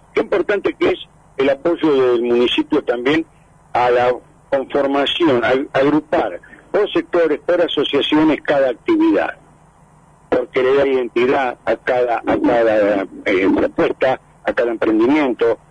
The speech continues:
Eh, los, eh, ese, ese asociarse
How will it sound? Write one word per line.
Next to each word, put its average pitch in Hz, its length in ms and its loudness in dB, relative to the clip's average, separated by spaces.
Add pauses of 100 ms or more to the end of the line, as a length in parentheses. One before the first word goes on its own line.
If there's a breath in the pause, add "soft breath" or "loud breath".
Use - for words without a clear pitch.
(240)
Eh, 113 100 -2
los, 117 240 2
eh, 113 400 0
ese, - 400 0
ese 131 320 0
asociarse 151 1000 -2